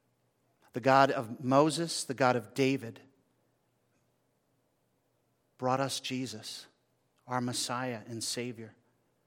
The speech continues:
Thank you that the disciples didn't stand there on that mountaintop with their noses to the sky. They went to Jerusalem and waited eagerly for the Holy Spirit to come. And from there,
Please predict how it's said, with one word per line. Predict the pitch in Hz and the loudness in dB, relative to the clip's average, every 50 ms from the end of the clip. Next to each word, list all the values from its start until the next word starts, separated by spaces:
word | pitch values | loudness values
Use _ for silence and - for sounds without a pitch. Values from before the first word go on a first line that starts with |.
| _ _ _ _ _ - _ | _ _ _ _ _ -18 _
Thank | - 143 139 156 151 - | 0 2 2 2 4 4
you | 170 170 170 165 | 4 4 4 4
that | 147 143 - | 2 -2 -2
the | - 139 | -2 -4
disciples | 110 135 131 - - 160 143 156 151 - 160 139 123 | -2 0 0 4 6 6 6 6 6 0 -4 -4 -2
didn't | - 147 131 135 131 | -4 -4 -2 0 0
stand | - - - - 151 143 151 156 160 156 | 0 0 0 2 2 4 4 4 2 2
there | 160 151 147 | 2 2 2
on | 139 131 | 2 2
that | 123 120 127 113 | 0 -2 -2 0
mountaintop | 123 131 139 151 160 - 170 156 147 - - 156 147 156 - - | 2 4 4 4 2 0 -4 -6 -6 -4 -2 0 0 0 0 -4
with | 127 - | -4 -4
their | 131 120 | -4 -2
noses | 117 127 131 135 156 147 143 139 - | 0 0 0 0 0 -2 -4 -8 -8
to | - - | -8 -8
the | 113 120 | -8 -6
sky. | - - - - 131 131 139 147 147 - - - - - - | -6 -4 -2 2 2 2 4 2 0 -4 -8 -14 -12 -4 2
They | 147 135 | 4 4
went | 123 123 131 123 120 143 156 175 175 - | 4 4 0 0 4 4 4 4 2 -2
to | - 165 | -6 -6
Jerusalem | 131 - 143 139 131 139 147 147 - - 147 139 135 127 - - - _ _ - | -6 -6 -6 -4 -2 -2 -2 -2 -2 -2 -2 -2 -2 -4 -6 -12 -20 _ _ -12
and | - 113 110 107 104 104 110 | -10 -8 -8 -8 -10 -8 -2
waited | 120 139 143 143 131 143 131 131 - | 0 2 2 2 2 -2 -4 -4 -4
eagerly | - 143 143 123 127 127 117 113 | -4 -4 -4 -4 -4 -6 -6 -8
for | - - 127 | -8 -8 -8
the | 113 110 | -8 -6
Holy | - 120 117 113 | -8 -8 -8 -8
Spirit | 107 - - - 113 110 110 - | -8 -8 -10 -8 -10 -12 -10 -12
to | - - | -16 -16
come. | - - 95 95 95 - _ _ _ _ _ _ _ _ _ _ _ _ _ _ _ _ _ - | -14 -14 -16 -16 -16 -20 _ _ _ _ _ _ _ _ _ _ _ _ _ _ _ _ _ -10
And | 120 120 | -10 -8
from | - - 131 120 120 | -4 -2 -2 0 2
there, | 127 127 135 139 151 160 | 4 4 4 2 0 -2